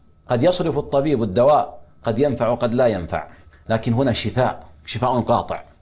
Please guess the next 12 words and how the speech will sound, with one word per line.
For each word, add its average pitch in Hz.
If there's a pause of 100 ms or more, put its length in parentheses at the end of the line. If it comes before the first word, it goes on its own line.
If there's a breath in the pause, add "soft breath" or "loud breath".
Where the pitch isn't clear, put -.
(600 soft breath)
فإذا 117
وال-، 123
والرا-، 127
والرقية 139 (420 loud breath)
مثل 160
الرامي، 117
إذا 107
كان 131
هناك 120
عنده 120
صدق 143
وإخلاص، -